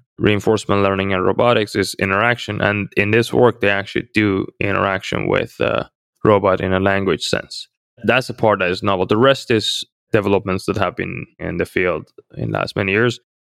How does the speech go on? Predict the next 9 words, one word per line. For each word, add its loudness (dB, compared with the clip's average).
The 2
fact 2
that 0
they 4
could 2
have 2
this -2
agile 4
robot 6